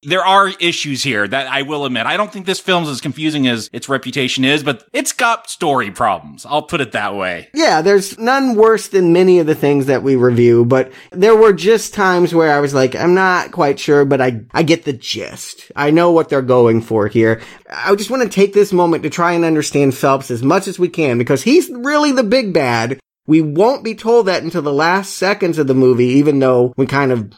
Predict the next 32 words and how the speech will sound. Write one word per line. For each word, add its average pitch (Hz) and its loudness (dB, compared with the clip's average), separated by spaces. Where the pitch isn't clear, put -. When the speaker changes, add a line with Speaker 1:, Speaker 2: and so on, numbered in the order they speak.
Speaker 2:
figured 131 2
it 113 2
out, 123 0
or 107 -2
at 113 -4
least 135 -2
I 190 2
did. 113 -4
But 160 0
I 196 0
don't 262 0
know 214 0
that 190 0
we 160 -2
ever 185 2
really 160 4
get 147 0
a - -10
total 160 2
why. 110 0
I 139 -2
certainly 247 0
don't 170 0
know 156 0
why 147 2
his 151 0
wife 147 0
is 127 0
in 151 2
it 131 0
and 131 0
then 135 0